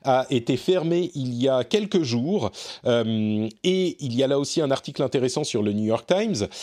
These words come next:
euh, qui nous explique l'héritage de Farmville avec tout ce qui est, euh, le gros hacking, les microtransactions, euh, un petit peu particulières et le phénomène que ça a été.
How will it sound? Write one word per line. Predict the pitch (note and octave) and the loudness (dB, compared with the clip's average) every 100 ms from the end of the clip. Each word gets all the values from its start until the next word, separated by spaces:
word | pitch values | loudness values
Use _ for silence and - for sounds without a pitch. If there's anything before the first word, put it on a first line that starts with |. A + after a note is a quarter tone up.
| - - | -6 0
euh, | A#2 A#2+ A#2+ | 2 2 -2
qui | - | -2
nous | D3+ D3+ B2+ | -2 0 0
explique | D#3+ - - A3 A#3 - - - A#2 | 0 -4 -2 -4 -4 -10 -12 -10 -2
l'héritage | B2 E3+ G3 G#3 - G3+ F3+ A#2+ | 2 2 2 0 2 2 2 0
de | B2+ | 0
Farmville | - B2+ A#2 C3 G#3 E3+ - | 2 0 0 0 2 0 0
avec | C3 D#3+ F3 - | 2 2 0 -4
tout | F3+ | -4
ce | - | -4
qui | - C#3 C3+ D3 | -6 -2 2 2
est, | D#3+ E3+ - - | 0 -2 -10 -2
euh, | B2 A#2+ | 2 2
le | B2 B2 | 2 2
gros | C3 C#3+ C3 | 2 0 0
hacking, | B2 - - C#3 C#3+ C3 | -2 -2 -2 0 0 2
les | A#2 | 2
microtransactions, | A#2+ - C3+ - C3 A#2 A#2+ - C3+ C3+ C3+ A#2+ | 0 0 0 0 2 2 0 -2 -2 0 2 2
euh, | A2 A2 B2 | 2 2 0
un | C#3+ | 0
petit | A#2+ - | -2 -4
peu | A2+ C#3 | -2 0
particulières | - C3 - A#2+ D3 A#2+ C3+ C3+ | 2 0 -4 -4 -2 2 2 2
et | |
le | A#2 | 0
phénomène | G2+ C3+ C3+ C3+ C3 | 2 2 2 0 0
que | B2 | 0
ça | B2 | 2
a | G#2 | 0
été. | G2+ B2 E3 | 0 0 0